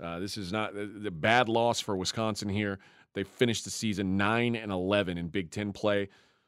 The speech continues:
Also a bad loss for Corn. Minnesota seventy-eight, Nebraska seventy-five. Minnesota, who went two and seventeen in Big Ten play,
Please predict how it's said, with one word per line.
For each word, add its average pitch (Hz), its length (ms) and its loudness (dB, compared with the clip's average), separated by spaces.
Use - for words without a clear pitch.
Also 123 360 4
a 98 60 6
bad 101 260 6
loss 98 480 2
for 101 220 -8
Corn. 127 720 0
Minnesota 147 720 6
seventy-eight, 143 840 2
Nebraska 120 960 2
seventy-five. 123 1600 0
Minnesota, 135 500 4
who 107 120 0
went 107 240 -6
two 247 380 2
and 143 280 -2
seventeen 190 1120 2
in 113 160 0
Big 131 260 0
Ten 156 280 2
play, 101 480 2